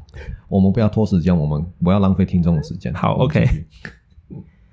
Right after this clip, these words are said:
Speaker 2: 你知道吗，听众，如果你们想要告白的时候，
Speaker 1: 嘿。
Speaker 2: 你就告诉那个女生说，“你是不是不觉得你不一定不会不喜欢我？”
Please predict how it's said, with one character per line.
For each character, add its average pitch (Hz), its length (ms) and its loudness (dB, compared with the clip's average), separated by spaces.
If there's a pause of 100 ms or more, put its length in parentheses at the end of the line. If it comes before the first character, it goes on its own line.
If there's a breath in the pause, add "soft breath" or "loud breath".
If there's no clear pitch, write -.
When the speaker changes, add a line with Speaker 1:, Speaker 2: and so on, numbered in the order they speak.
(160 soft breath)
Speaker 2:
你 120 100 -2
知 135 80 0
道 175 120 4
吗， 151 160 4
听 156 160 4
众， 160 160 4
如 139 80 4
果 127 120 4
你 104 80 2
们 110 140 2
想 - 140 0
要 - 80 0
告 120 200 2
白 - 180 -4
的 - 120 0
时 - 180 -2
候， 110 360 -4
Speaker 1:
嘿。 87 320 0 (220)
Speaker 2:
你 113 100 0
就 143 80 2
告 139 160 0
诉 135 160 0
那 123 100 0
个 117 80 2
女 - 160 -2
生 113 240 -4
说 - 320 -6 (640)
，“你 131 100 2
是 165 140 2
不 202 60 4
是 196 100 4
不 202 180 2
觉 127 240 2
得 131 180 2
你 101 120 2
不 143 240 2
一 113 80 2
定 131 260 2
不 101 160 0
会 127 200 2
不 135 160 -2
喜 98 180 -4
欢 92 320 0
我？” - 160 -6